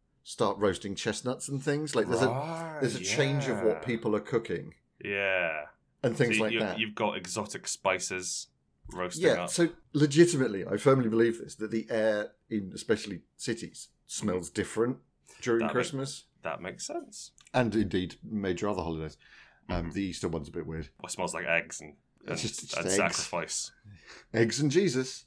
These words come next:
Speaker 2: Smells like ectoplasmic, uh, placenta. It's very strange. Please don't touch it.
Speaker 1: <laughs> It's a weird day.
Speaker 2: Please don't touch it. There's a lot of placenta around the mouth of the cave.
Speaker 1: I smelled the, the, the festive smell when I was out, and it lifted my spirits.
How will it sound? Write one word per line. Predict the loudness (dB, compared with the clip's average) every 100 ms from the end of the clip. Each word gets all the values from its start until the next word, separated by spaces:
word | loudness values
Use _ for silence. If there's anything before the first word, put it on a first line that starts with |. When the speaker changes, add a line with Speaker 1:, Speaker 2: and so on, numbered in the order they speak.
| _
Speaker 2:
Smells | -6 2 2 2
like | -2
ectoplasmic, | -4 -6 -8 -2 -2 -4 -12 -14 -8
uh, | -6 -6
placenta. | -6 -6 -4 -4 -6 -10
It's | -2
very | 0 0
strange. | -2 -4 -6 -6 -6
Please | -4 -4
don't | -4 -4
touch | -4 -6
it. | -8 -10
Speaker 1:
<laughs> |
It's | -8 -4
a |
weird | -2 0 -2
day. | -4 -8 -10 _
Speaker 2:
Please | -10 -6 -6
don't | -6 -6
touch | -6 -6 -6
it. |
There's | -8 -8
a |
lot | -6 -4
of | -4 -6
placenta | -6 -4 -4 -2
around | -2 -2
the |
mouth | 0 -2 -2
of |
the | -10
cave. | -6 -4 -4 -8 -18 -2
Speaker 1:
I | 2
smelled | 2 2 2 4 4 2
the, | -6 0
the, | 0
the | 4 4
festive | 4 0 0 -4
smell | 0 2 2
when | 2 2
I | 4
was | 4
out, | 4 2 0 -10 _ _ _
and | -2 2
it | 2
lifted | 4 2 2 -2
my | -2
spirits. | -2 -2 -2 -4 -8 -10